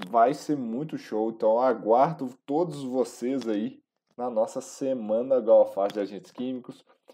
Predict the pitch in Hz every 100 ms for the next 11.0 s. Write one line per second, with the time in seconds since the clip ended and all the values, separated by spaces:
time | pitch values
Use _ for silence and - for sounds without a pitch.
0 | _ - 165 143 175 170 - 160 - _
1 | - 156 - 185 180 165 - 135 127 135
2 | 135 135 123 151 151 135 127 - 127 127
3 | 120 110 175 175 160 - 131 123 117 98
4 | 117 180 - - 170 113 123 120 117 107
5 | - 127 120 123 127 - _ - 120 120
6 | - 131 123 123 120 - 127 156 - -
7 | _ - 101 127 147 139 _ - 113 110
8 | 107 107 143 139 - 151 147 _ _ _
9 | 135 131 127 - 127 - - 110 113 107
10 | - 120 107 98 104 - 98 104 175